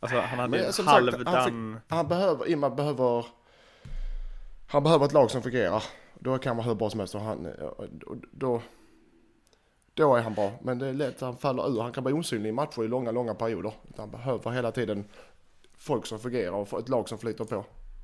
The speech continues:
Speaker 1: Han har också nobbat om många intervjuer senaste tiden, men det känns ju, du har haft, eh, honom som lagkamrat och Nanne som tränare.
Speaker 2: Mm.
Speaker 1: Känns som att det skulle kunna skära sig mellan dem, eller?
Speaker 2: Det är olika, två olika personligheter, absolut.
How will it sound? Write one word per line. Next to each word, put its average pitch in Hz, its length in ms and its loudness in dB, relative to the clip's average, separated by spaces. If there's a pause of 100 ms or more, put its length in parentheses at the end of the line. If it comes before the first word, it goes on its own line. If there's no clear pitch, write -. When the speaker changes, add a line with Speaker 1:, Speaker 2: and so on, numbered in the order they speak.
(160)
Speaker 1:
Han 135 200 0
har 127 60 4
också 135 160 0
nobbat 139 460 2
om 120 160 0
många 117 420 0
intervjuer 117 600 2
senaste 104 340 -6
tiden, 101 160 0
men 104 260 -4
det 113 80 0
känns 117 320 -2
ju, 113 220 2 (280)
du 123 180 2
har 120 100 8
haft, - 400 2
eh, 104 220 4
honom 110 240 0
som 117 100 -6
lagkamrat 107 520 0
och 101 160 -2
Nanne 101 280 -4
som 98 160 -8
tränare. 101 420 0
Speaker 2:
Mm. 98 100 -4
Speaker 1:
Känns 113 500 -2
som 104 180 -4
att 98 320 -4
det 95 140 -4
skulle 104 300 -4
kunna 107 180 -4
skära 101 280 2
sig 120 140 -8
mellan 104 200 -8
dem, 76 280 -8
eller? 90 400 -6 (1120)
Speaker 2:
Det 76 300 -8
är 98 40 -2
olika, 92 280 -6 (200)
två 110 140 -4
olika 120 340 0
personligheter, 98 500 -2
absolut. 98 280 0